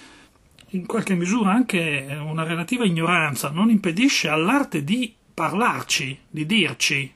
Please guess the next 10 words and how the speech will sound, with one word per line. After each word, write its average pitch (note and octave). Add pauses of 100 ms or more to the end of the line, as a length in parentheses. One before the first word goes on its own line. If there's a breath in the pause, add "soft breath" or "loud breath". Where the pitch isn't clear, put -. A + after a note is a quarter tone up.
(160)
non F3+
dobbiamo G#3+
necessariamente D#3+
essere C#3+
dei D3
dotti C#3
o C#3+
degli D3
studiosi G3+
per G#3